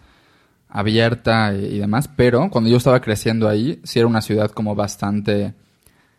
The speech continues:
chica, o sea, tenía esta dinámica social de todos se conocen y todos saben los chismes de todos,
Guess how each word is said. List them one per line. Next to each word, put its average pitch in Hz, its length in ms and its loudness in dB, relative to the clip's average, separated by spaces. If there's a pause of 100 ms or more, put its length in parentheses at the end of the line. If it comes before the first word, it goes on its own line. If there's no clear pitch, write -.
(140)
chica, 120 460 -2
o 151 40 -2
sea, 113 140 0
tenía 117 240 0
esta 120 220 0
dinámica 110 560 -4
social 104 520 -4
de 104 80 -6
todos 110 360 -2
se 110 120 -6
conocen 104 520 -6
y 101 80 -4
todos 104 300 -2
saben 101 320 -6
los 139 160 -10
chismes 104 340 -10
de 101 60 -12
todos, 110 560 -4